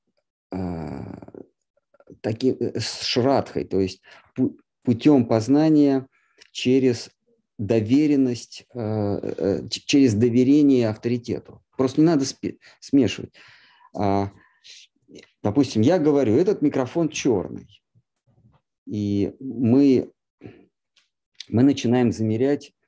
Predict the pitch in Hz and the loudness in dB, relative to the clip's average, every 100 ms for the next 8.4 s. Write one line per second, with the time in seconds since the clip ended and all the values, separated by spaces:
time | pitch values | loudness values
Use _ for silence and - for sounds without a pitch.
0 | _ _ _ - 95 113 120 139 117 113 | _ _ _ -12 -4 0 4 4 2 0
1 | 120 156 151 - 85 98 123 - 95 92 | 0 0 0 -2 -6 -2 -2 -2 -6 -6
2 | 101 95 - - _ _ _ _ _ _ | -8 -8 -10 -16 _ _ _ _ _ _
3 | _ - 80 80 92 98 98 - 101 98 | _ -18 -14 -12 -10 -6 -4 0 -2 0
4 | 95 87 - - - - - 113 143 - | 0 -2 -6 -12 -14 -14 -4 -2 -2 -4
5 | - - - - 110 110 110 92 - - | -20 -20 -20 -4 4 6 6 4 -2 0
6 | 113 113 110 131 165 190 135 117 104 98 | 2 2 2 4 4 4 2 -2 -2 -4
7 | - 107 101 135 190 190 98 98 143 131 | -4 -4 -4 -2 -2 -2 -4 -4 -4 -4
8 | 113 123 - | -8 -10 -12